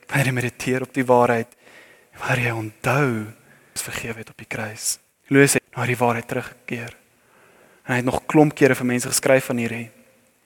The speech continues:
Ek wil nog een noem wat drie jaar later was, waar hy geskryf het vir 'n vrou.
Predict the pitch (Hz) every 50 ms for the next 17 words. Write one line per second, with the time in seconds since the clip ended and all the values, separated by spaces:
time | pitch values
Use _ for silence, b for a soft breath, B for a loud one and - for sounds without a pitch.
0 | _ _ _ _ _ - 143 143 143 139 - - 185 160 160 160 147 131 123 117
1 | 120 - - - 147 139 143 156 151 139 135 127 127 123 - 127 120 120 113 110
2 | 107 - - - - 120 127 - - 139 131 127 - 131 - - 135 127 - -
3 | 127 117 113 107 107